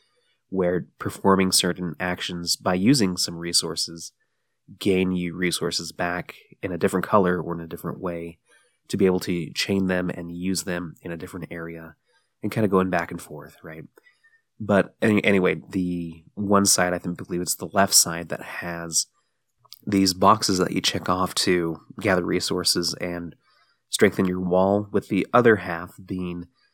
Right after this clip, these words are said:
uh, six different areas that you can interact with that have little mini games here and there of checking off boxes to gi-, not only give you resources, but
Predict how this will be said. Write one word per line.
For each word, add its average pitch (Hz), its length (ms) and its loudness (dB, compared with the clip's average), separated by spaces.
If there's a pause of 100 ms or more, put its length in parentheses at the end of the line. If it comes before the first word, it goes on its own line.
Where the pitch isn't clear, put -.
(320)
uh, 87 180 -12
six - 240 2
different 104 320 2
areas 90 440 2
that 92 220 -2
you 92 260 -2
can 87 440 -6
interact 95 520 -4
with 90 260 -4
that 82 200 -4
have 87 320 -12 (580)
little 143 180 8
mini 107 180 6
games 98 300 4
here 92 160 0
and 95 160 0
there 87 400 -8
of 85 240 -4
checking 92 340 -6
off 85 220 -10
boxes 82 420 -6
to 85 220 -6 (100)
gi-, 85 140 -4
not 95 180 6
only 90 160 0
give 90 160 -6
you 87 140 -10
resources, 85 540 -4
but 82 160 -14